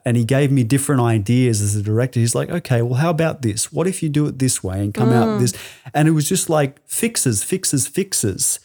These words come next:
Speaker 1: and
Speaker 2: Yeah.
Speaker 1: great cues. So that's a director that knows how to work with actors in all sorts of different situations
Speaker 2: Yeah.
Speaker 1: and, and as a problem solver.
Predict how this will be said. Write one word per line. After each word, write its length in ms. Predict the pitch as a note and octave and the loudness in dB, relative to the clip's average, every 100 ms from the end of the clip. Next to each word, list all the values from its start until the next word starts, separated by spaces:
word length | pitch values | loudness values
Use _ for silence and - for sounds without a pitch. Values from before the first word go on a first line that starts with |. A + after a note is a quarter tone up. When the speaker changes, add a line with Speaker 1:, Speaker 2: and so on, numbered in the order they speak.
| _ | _
Speaker 1:
and 220 | D#3 C3+ | -2 2
Speaker 2:
Yeah. 40 | B2+ | 4
Speaker 1:
great 260 | C#3 D#3 D#3 | 4 2 0
cues. 460 | - E3 E3 G#2 - | -2 0 2 2 0
So 160 | C#3 | 0
that's 300 | C3+ D3+ - | 2 0 0
a 40 | G#3 | 0
director 460 | E3 D3+ D#3+ - | 2 2 0 0
that 160 | C#3+ C#3+ | -2 0
knows 360 | C3+ C#3 D#3+ | 0 2 0
how 180 | - D3+ | 0 2
to 80 | C#3 | 2
work 340 | A#2 B2 B2+ | 2 0 0
with 140 | B2 A#2 - | -2 -4 -2
actors 460 | B2+ - A#2 A2 - - _ _ _ _ _ - | -4 -4 -2 -2 -4 -12 _ _ _ _ _ 2
in 120 | C3+ | 4
all 200 | C#3+ E3+ | 4 2
sorts 340 | - D3+ C3+ | 0 -2 0
of 100 | A#2+ | -2
different 360 | B2 B2+ B2+ A2 | 0 -2 -2 -2
situations 1040 | - C3 - A2 A#2 C3 - - - - - _ _ - | -4 -4 -2 0 0 0 -4 -6 -6 -6 -8 _ _ -10
Speaker 2:
Yeah. 360 | G3+ G3+ C3 | -2 2 4
Speaker 1:
and, 80 | A2 - | 2 2
and 160 | C#3 | 2
as 100 | B2 | 2
a 60 | B2+ | -2
problem 500 | - C3+ D3+ - E3+ | -2 -2 -2 0 -2
solver. 440 | - A2+ F#2+ D2+ | 0 0 -2 -4